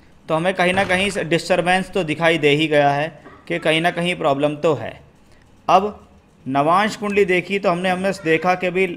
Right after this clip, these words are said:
राहु केतु एक्सेस बना हुआ है और ये राहु केतु एक्सेस लगन और सप्तम भाव पे बना हुआ है।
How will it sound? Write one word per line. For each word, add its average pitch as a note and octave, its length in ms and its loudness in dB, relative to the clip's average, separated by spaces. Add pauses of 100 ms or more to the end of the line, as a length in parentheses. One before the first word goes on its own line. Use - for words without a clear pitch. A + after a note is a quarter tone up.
(580)
राहु F3 400 4
केतु F3 320 -2
एक्सेस E3+ 340 -2
बना D3 220 0
हुआ C3 240 2
है C3+ 220 -4 (720)
और D#3 120 4
ये F#3 180 4
राहु E3 300 4
केतु F3 320 -4
एक्सेस F3 340 -4
लगन D#3 360 -2
और F3+ 120 -2
सप्तम D#3+ 400 -4
भाव B2+ 200 2
पे D#3 140 2
बना B2 180 -2
हुआ F2+ 240 -12
है। - 160 -20